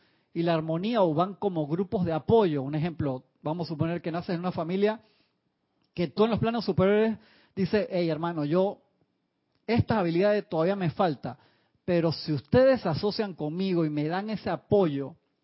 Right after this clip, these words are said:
allá abajo, yo voy a poder dedicarle tiempo a esto", y los otros dicen, "Yo pago ahí, dale, yo voy a hacer tal cosa que pareciera que no está dentro del plan,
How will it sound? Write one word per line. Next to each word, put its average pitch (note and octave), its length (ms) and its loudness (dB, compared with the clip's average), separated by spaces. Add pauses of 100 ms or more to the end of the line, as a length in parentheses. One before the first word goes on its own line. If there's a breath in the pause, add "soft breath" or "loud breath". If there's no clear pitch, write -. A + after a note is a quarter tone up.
(220)
allá D#3 240 -2
abajo, E3 460 2 (440 soft breath)
yo E3+ 200 4
voy F#3+ 120 4
a G3 120 2
poder F3 480 2
dedicarle F#3+ 1300 0 (160)
tiempo F#3+ 720 -4
a D#3+ 220 -2
esto", A3 320 2
y - 20 2
los E3 120 0
otros F#3 160 0
dicen, F#3 440 -2
"Yo D3+ 200 0
pago E3 340 0
ahí, C#3 240 -6 (260)
dale, D#3+ 260 0
yo E3 160 0
voy G3+ 220 4
a G3 60 4
hacer G#3 320 0
tal A3+ 240 0
cosa G3 400 2 (300 soft breath)
que F3+ 120 -2
pareciera B3+ 760 2
que G3 140 -4
no A#3 140 -2
está A#3 300 0
dentro A3+ 360 -2
del E3+ 140 0
plan, F#3+ 440 0